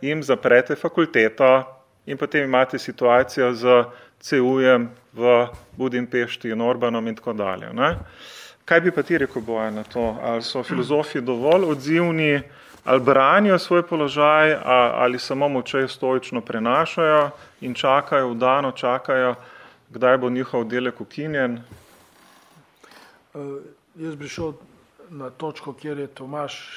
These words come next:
Speaker 2: jo vmes omenil, ne. Ko je sredi tridesetih let,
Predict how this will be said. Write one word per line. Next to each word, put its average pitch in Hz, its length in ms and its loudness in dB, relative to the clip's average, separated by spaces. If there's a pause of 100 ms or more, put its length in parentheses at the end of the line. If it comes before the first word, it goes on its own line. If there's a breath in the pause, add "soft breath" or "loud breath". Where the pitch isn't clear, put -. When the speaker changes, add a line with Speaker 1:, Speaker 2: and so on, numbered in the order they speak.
Speaker 2:
jo 131 240 -14
vmes 139 360 -16
omenil, 120 420 -16 (220)
ne. 113 80 -20 (920 soft breath)
Ko 131 220 -18
je 120 520 -12 (560)
sredi 160 480 -12
tridesetih 147 880 -16
let, 151 220 -12